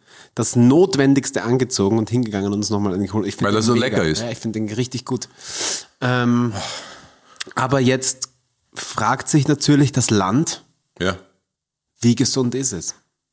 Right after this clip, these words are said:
Speaker 2: Ja, wir müssen da jetzt leider dazu sagen, d-, dass wir da viele Problematiken haben rund um den, den Dönerspieß.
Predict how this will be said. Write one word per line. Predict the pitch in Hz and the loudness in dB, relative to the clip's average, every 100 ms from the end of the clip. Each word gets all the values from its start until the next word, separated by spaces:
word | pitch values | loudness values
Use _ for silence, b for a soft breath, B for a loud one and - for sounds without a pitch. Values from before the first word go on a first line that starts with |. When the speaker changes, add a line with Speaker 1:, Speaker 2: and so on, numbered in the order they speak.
| _ _ _ | _ _ _
Speaker 2:
Ja, | 92 87 | -4 -2
wir | 104 101 | 2 4
müssen | 120 135 143 | 4 4 4
da | 117 | 4
jetzt | 120 117 | 2 2
leider | 104 120 | 2 2
dazu | 117 - 135 | 0 0 2
sagen, | 127 95 107 139 - - | 2 4 4 2 -2 -4
d-, | 110 110 | -2 0
dass | 98 | 0
wir | 107 | 0
da | 120 | 0
viele | 107 - - 160 151 | 0 -4 0 2 2
Problematiken | 123 120 107 95 139 143 104 | 0 2 2 2 0 0 2
haben | 90 87 | 2 2
rund | 95 98 | 2 4
um | 92 | 2
den, | 92 90 87 | 2 2 0
den | 85 87 | 0 -2
Dönerspieß. | 85 80 78 - 80 | 0 -2 -2 -2 -4